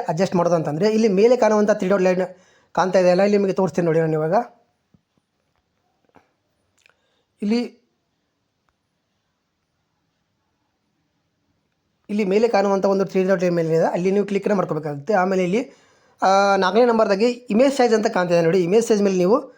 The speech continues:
ಕ್ಲಿಕ್ನ ಮಾಡ್ಕೋಬೇಕಾಗುತ್ತೆ, ಇಮೇಜ್ ಸೈಜ್. So ಈ ಇಮೇಜ್ ಸೈಜ್ ಮೇಲೆ ನೀವು ಕ್ಲಿಕ್ನ ಮಾಡ್ಕೋಬೇಕಾಗುತ್ತೆ. ಈ ಇಮೇಜ್ ಸೈಜ್ ಮೇಲೆ ನೀವು ಕ್ಲಿಕ್ನ ಮಾಡ್ಕೊಂಡ್ರೆ ಇಲ್ಲಿ ಈ ರೀತಿಯಾದ ಒಂದು ಆಪ್ಷನ್ ನೋಡೋಕ್ಕೆ ಸಿಗುತ್ತೆ. So ಕಸ್ಟಮ್ ಅಂತ ಇದೆಯಲ್ಲ,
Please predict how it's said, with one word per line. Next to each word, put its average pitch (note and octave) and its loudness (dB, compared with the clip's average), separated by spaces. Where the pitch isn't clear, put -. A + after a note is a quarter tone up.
ಕ್ಲಿಕ್ನ A#3+ 0
ಮಾಡ್ಕೋಬೇಕಾಗುತ್ತೆ, E3 -2
ಇಮೇಜ್ F3+ -2
ಸೈಜ್. E3 -2
So A3 0
ಈ A3 0
ಇಮೇಜ್ B3 2
ಸೈಜ್ B3 2
ಮೇಲೆ A#3 2
ನೀವು A3 4
ಕ್ಲಿಕ್ನ G3 -2
ಮಾಡ್ಕೋಬೇಕಾಗುತ್ತೆ. D#3+ -2
ಈ G3+ -2
ಇಮೇಜ್ B3 4
ಸೈಜ್ A#3+ 2
ಮೇಲೆ A#3+ 4
ನೀವು A#3 0
ಕ್ಲಿಕ್ನ G#3 -2
ಮಾಡ್ಕೊಂಡ್ರೆ F#3+ 0
ಇಲ್ಲಿ A3 2
ಈ A3 2
ರೀತಿಯಾದ A3 0
ಒಂದು G#3 2
ಆಪ್ಷನ್ F#3 -2
ನೋಡೋಕ್ಕೆ F3 0
ಸಿಗುತ್ತೆ. D#3+ -6
So D#3+ -6
ಕಸ್ಟಮ್ G3+ 0
ಅಂತ G#3 -2
ಇದೆಯಲ್ಲ, F#3+ 2